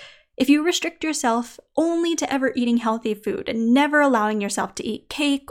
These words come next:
or French fries, your mental health is going to suffer. If you commit to exercising every day or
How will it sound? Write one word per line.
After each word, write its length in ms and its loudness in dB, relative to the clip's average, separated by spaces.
or 160 0
French 360 2
fries, 420 -2
your 300 2
mental 460 2
health 400 0
is 180 0
going 380 0
to 100 -8
suffer. 520 -6
If 120 2
you 80 2
commit 420 4
to 380 4
exercising 720 0
every 220 0
day 240 -4
or 200 -4